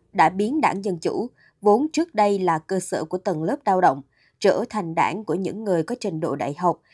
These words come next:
và những người ít có khả năng theo đạo. Nhưng đảng Dân Chủ vẫn giành được bốn mươi chín phần trăm số người không có trình độ đại học và tỷ lệ phiếu bầu của họ ở vùng ngoại ô. Tuy nhiên, không ứng cử viên tổng thống nào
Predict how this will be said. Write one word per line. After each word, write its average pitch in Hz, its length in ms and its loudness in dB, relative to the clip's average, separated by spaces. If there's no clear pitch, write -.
và 196 200 6
những 196 320 -4
người 190 280 2
ít - 220 -6
có 208 180 -4
khả 165 140 -6
năng 185 280 -4
theo 185 120 -4
đạo. 160 260 0
Nhưng 240 240 0
đảng 202 200 0
Dân 214 120 -4
Chủ 202 300 -2
vẫn 220 320 -2
giành 170 200 -2
được 175 240 0
bốn 196 140 0
mươi 247 140 -4
chín 208 240 -6
phần 170 180 -4
trăm 185 240 -2
số 247 160 -6
người 202 240 -2
không 185 280 -8
có 247 120 -6
trình 175 180 -4
độ 143 120 -4
đại 139 220 -6
học 175 180 2
và 190 240 6
tỷ - 260 -4
lệ 233 300 -4
phiếu 254 120 -4
bầu 185 200 0
của 208 140 -4
họ 160 260 0
ở 185 80 -4
vùng 185 240 -4
ngoại 156 220 -6
ô. 190 260 2
Tuy 247 140 2
nhiên, 220 320 0
không 208 300 -2
ứng 220 220 -4
cử - 180 -2
viên 196 300 -2
tổng 185 220 -4
thống 220 280 -6
nào 175 280 0